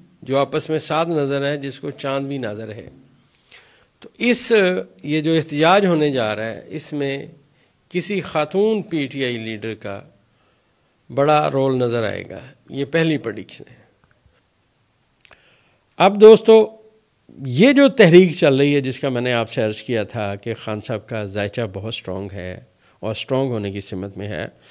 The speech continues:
मैं फिर दोबारा बताता चलूँ, बहुत मशकूर हूँ उन लोगों का जो कमेंट्स करते हैं, उनकी बड़ी नवाजिश। जो भी करें, उनकी अपनी सोच समझ है यार, हमारी अपनी सोच समझ है। हो सकता है मैं कोई हरफ आखर थोड़ा हूँ, मेरे से ज़्यादा इल्म रखने वाले लोग दुनिया में मौजूद हैं।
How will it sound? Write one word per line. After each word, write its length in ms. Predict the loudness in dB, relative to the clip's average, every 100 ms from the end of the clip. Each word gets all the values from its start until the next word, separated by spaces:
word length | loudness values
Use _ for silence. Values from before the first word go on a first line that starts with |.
| -20 -20 -20 -4
मैं 180 | 2 2 6
फिर 160 | 6
दोबारा 320 | 6 8 8 6
बताता 380 | 4 2 2
चलूँ, 300 | 0 -2 -2
बहुत 280 | 2 4 4
मशकूर 360 | 4 2 2 2
हूँ 120 | 2
उन 120 | 0
लोगों 260 | 0 -2 -4
का 180 | -4 -6
जो 240 | -4 -6
कमेंट्स 340 | -4 -2 -2
करते 300 | -4 -10 -10
हैं, 220 | -14 -12 -12
उनकी 280 | -12 -10
बड़ी 240 | -6 0 2
नवाजिश। 420 | 2 0 -4 -10
जो 200 | -4 0
भी 100 | 4
करें, 280 | 4 4 0 -6 -20 _ _
उनकी 240 | -10 -4 -2
अपनी 260 | -2 -4
सोच 240 | -4 -6 -6
समझ 220 | -6 -4
है 140 | -4
यार, 220 | -4 -8 -12 _
हमारी 260 | -4 0 0
अपनी 240 | 0 -4
सोच 200 | -6 -8
समझ 260 | -8 -10 -10
है। 120 | -12 -14 -20 -20 -20 -12 -4
हो 80 | -2
सकता 280 | -2 0
है 60 | 2
मैं 160 | 4 4
कोई 100 | 4
हरफ 180 | 4
आखर 260 | 4 4 2
थोड़ा 240 | 0 0
हूँ, 320 | 0 -2 -8 -12
मेरे 240 | -8 -8
से 120 | -4
ज़्यादा 260 | 0 4 4
इल्म 220 | 4 2
रखने 220 | -2 -4
वाले 180 | -4 -2
लोग 280 | -4 -6 -6
दुनिया 280 | -6 -4 -2
में 100 | -4
मौजूद 380 | -4 -6 -8
हैं। 120 | -10